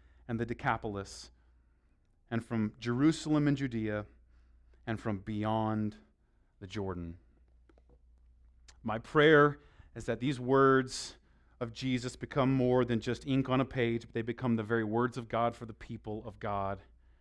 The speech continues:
Jesus begins his public ministry with two profound things: an announcement of a kingdom and a call to repentance, and then a calling to himself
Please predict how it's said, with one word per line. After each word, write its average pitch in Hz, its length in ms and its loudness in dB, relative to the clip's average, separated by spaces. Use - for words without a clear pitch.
Jesus 190 640 4
begins 185 800 4
his 214 160 0
public 208 440 6
ministry 160 640 2
with 139 320 4
two 220 360 6
profound 175 640 8
things: 107 520 -2
an 170 120 10
announcement 220 720 8
of 240 120 2
a 240 40 0
kingdom 190 600 6
and 170 100 6
a 156 60 4
call 208 420 8
to 226 140 0
repentance, 185 880 2
and 175 280 4
then 180 480 8
a 156 100 0
calling 220 720 6
to 202 160 4
himself 170 680 6